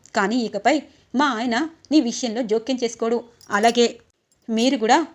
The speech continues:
మా విషయంలో జోక్యం చేసుకోవద్దు. ఎవరు ఇంటి నుండి వెళ్ళాల్సిన అవసరం లేదు. మామయ్యకి ఒంట్లో బాగోలేదు. అర్ధరాత్రి కరెంటు పోయినందుకు ఇలాంటి నిర్ణయాలు తీసుకుంటే ఇక ప్రపంచమే ఎవరికి వారు యమునా తీరులా ఉంటారు"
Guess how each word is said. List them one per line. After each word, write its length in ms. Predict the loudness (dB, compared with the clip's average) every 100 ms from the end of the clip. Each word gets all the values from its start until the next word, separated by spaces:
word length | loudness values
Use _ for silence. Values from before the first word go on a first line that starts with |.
| _
మా 100 | 0
విషయంలో 440 | 0 -4 -6 -4 -4
జోక్యం 360 | -2 -2 -2 -2
చేసుకోవద్దు. 540 | -4 -4 -2 -2 -2 -6 _ _
ఎవరు 300 | 0 2 2
ఇంటి 260 | 0 -2 -4
నుండి 340 | -2 0 -2 -2 0
వెళ్ళాల్సిన 440 | 2 2 -2 -4
అవసరం 380 | -6 -6 -6 -4
లేదు. 280 | -2 -2 -4 _ _ _
మామయ్యకి 580 | -4 -4 -4 -4 -6 -6
ఒంట్లో 380 | -4 -4 -2 -2
బాగోలేదు. 600 | -2 -2 -4 -2 -2 -4 _ _ _
అర్ధరాత్రి 440 | -6 -2 -2 -2 -2
కరెంటు 320 | -2 -2 -6
పోయినందుకు 680 | -6 -6 -6 -8 -2 -2 -2 -8 _
ఇలాంటి 300 | 0 2 2
నిర్ణయాలు 400 | 0 -2 -2 -4
తీసుకుంటే 600 | -4 -6 -6 -2 0 0 -4 _ -6
ఇక 300 | 0 0 -2 -10 _ _
ప్రపంచమే 600 | 0 0 -2 0 0 0 -2 _ 2
ఎవరికి 340 | 2 2 -2
వారు 220 | -6 -2
యమునా 320 | 0 0 -2 -2
తీరులా 320 | -4 -4 -4
ఉంటారు" 420 | -4 -4 -2 -4